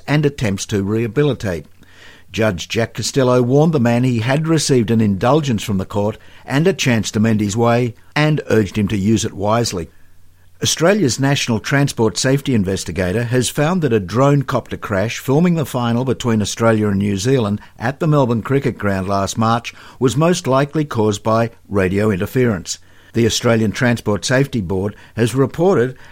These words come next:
how the remotely piloted aircraft fell out of the sky to hit a median strip on busy nearby Batman Avenue.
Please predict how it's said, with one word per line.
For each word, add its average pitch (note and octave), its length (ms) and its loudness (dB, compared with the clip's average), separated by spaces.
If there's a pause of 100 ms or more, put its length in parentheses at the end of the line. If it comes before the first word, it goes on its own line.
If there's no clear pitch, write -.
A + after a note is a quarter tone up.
how B2 100 2
the A#2 120 2
remotely B2 600 2
piloted B2 520 -2
aircraft G#2+ 540 0
fell D#3 180 0
out D#3+ 140 2
of B2 80 -2
the A2 60 -2
sky A2+ 380 0
to A#2+ 100 0
hit C3 160 2
a A#2+ 40 2
median C3+ 400 2
strip - 360 -2
on A2+ 180 2
busy D3 320 2
nearby A#2+ 480 2
Batman G#2+ 460 -2
Avenue. A#2 420 0